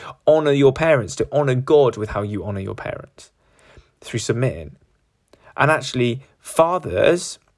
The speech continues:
and mothers are caught up in this because, as we've spoken in the previous episodes, husbands and wives, are, they're united together, they're one in this. Then actually, you know, it is,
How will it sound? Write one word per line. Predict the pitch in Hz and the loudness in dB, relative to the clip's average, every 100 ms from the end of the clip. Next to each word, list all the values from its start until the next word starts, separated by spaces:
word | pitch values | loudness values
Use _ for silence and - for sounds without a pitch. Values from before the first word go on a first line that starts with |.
| _ _ _ _ - - | _ _ _ _ -8 0
and | 131 | 2
mothers | 143 143 135 | 4 2 -2
are | 131 | -2
caught | - 131 | 0 2
up | 131 117 | 2 0
in | 104 | -2
this | 110 | -2
because, | - 113 110 | -2 -2 -2
as | 113 | -2
we've | 113 | -2
spoken | - 104 107 - 104 110 - - | 0 0 0 -2 -6 -8 -14 -12
in | 120 110 | -6 -4
the | |
previous | 107 135 117 | 0 2 0
episodes, | 110 - - 98 104 - - _ _ _ _ - | -4 -6 -8 -6 -6 -10 -20 _ _ _ _ -6
husbands | 127 - 127 123 | -6 0 0 0
and | 120 110 | 0 2
wives, | 107 104 101 | 2 2 -2
are, | 78 101 | -4 -2
they're | 101 | 0
united | 101 104 104 117 135 135 - | 0 -2 2 2 2 -2 -10
together, | 98 101 101 101 | -4 -4 -2 -2
they're | 98 | -2
one | 101 107 104 107 127 - _ - - - - - - - - | -2 0 2 2 -4 -8 _ -20 -20 -20 -20 -20 -20 -20 -10
in | - 110 | -2 0
this. | 101 107 - | 2 0 -2
Then | 117 113 | 0 2
actually, | 120 123 - 113 104 101 - _ _ | 4 2 -2 -2 -2 -4 -12 _ _
you | 123 | 0
know, | 127 98 - - _ _ _ _ _ _ - | 2 2 -2 -10 _ _ _ _ _ _ 0
it | 123 | 2
is, | 165 - | 2 0